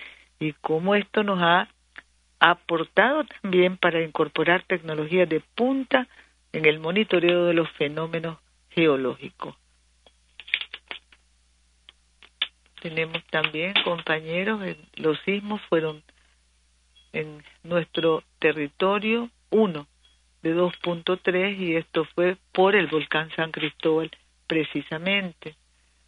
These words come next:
Se reunieron las alcaldías el día de hoy, estuvieron reunidos casi cuatrocientos compañeros, viendo todos los planes de trabajo, ajustando los planes de la economía creativa, emprendedora, victoriosa,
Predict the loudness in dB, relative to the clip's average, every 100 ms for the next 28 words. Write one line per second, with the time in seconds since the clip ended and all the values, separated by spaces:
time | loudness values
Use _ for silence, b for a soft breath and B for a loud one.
0 | _ _ _ _ _ _ _ _ _ _
1 | _ -4 0 2 0 0 0 0 0 2
2 | 0 0 -2 0 0 0 -2 0 2 2
3 | 2 2 2 0 -6 -12 _ -16 -12 -6
4 | -2 0 0 -2 -8 -4 0 0 0 -2
5 | -2 -4 -8 0 0 0 -4 0 0 0
6 | -2 -2 -4 -4 -6 -4 0 2 2 -2
7 | b b b b _ -14 -4 -2 0 4
8 | 6 8 6 4 2 2 2 0 0 2
9 | 4 4 2 0 -2 -4 0 0 2 0
10 | 0 0 4 4 4 -4 B B _ 0
11 | 4 4 2 -4 0 2 2 b _ 0
12 | 2 4 4 0 0 4 6 6 4 2
13 | 2 4 6 8 8 6 4 0 -6 -2
14 | 2 4 4 2